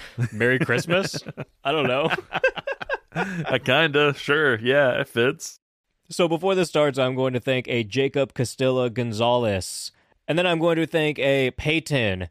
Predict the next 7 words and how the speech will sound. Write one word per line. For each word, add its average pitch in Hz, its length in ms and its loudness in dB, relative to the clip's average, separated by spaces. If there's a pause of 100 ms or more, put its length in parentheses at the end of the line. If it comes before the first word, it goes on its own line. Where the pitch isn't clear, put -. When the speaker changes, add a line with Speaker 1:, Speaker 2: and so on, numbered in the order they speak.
(140)
Speaker 1:
a 123 240 0
Jade 131 460 0
Newman, 113 540 0 (180)
a 117 220 0
Andrea 117 540 -2
Smith, 120 640 -4 (1080)
then 131 680 -2